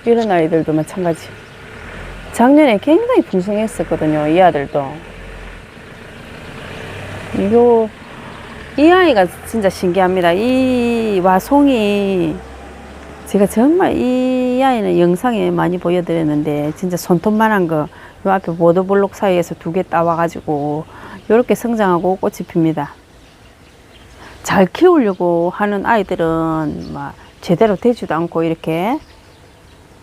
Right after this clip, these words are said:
크든가 말든가 하고 그냥 꽂아놨던 아이들은 이렇게, 예, 꽃이 피어서 막 번식을 하려고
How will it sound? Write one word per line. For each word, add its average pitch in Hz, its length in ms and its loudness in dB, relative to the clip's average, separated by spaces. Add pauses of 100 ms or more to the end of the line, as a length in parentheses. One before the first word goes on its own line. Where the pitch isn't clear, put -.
(520)
크든가 277 340 4
말든가 185 500 2
하고 165 560 -2
그냥 196 220 0
꽂아놨던 190 500 -2
아이들은 151 340 -2
이렇게, 175 800 2 (760)
예, 156 260 -6
꽃이 196 380 -4
피어서 190 1120 0 (2000)
막 165 260 -2
번식을 220 480 2
하려고 160 680 0